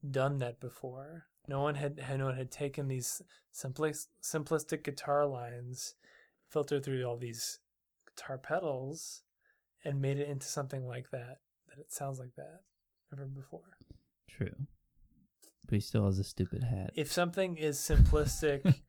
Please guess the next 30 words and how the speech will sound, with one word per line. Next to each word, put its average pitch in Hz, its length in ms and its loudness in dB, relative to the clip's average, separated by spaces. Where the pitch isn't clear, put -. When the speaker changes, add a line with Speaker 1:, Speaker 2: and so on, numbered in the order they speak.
Speaker 2:
<laughs> - 280 -20
Speaker 1:
in, 135 580 0
in, 127 480 -6
like, 135 180 -4
technical 156 500 -4
ability, 120 520 -6
does 120 140 -10
that 123 120 -10
make 120 200 -14
it 131 80 -18
shitty? 160 540 -6
Speaker 2:
I 131 80 8
mean, 156 420 10
Speaker 1:
Does 143 220 -4
something, 170 320 4
like, 151 280 2
Speaker 2:
well, 165 380 10
okay. 110 420 4
I'm 135 60 10
Speaker 1:
if - 40 12
Speaker 2:
not 185 220 10
saying 156 480 8
I 135 120 10
could 135 200 2
see, 139 400 6
I'm 139 120 10
not 160 180 10
saying 139 340 10
that, 120 260 8
like, 113 380 4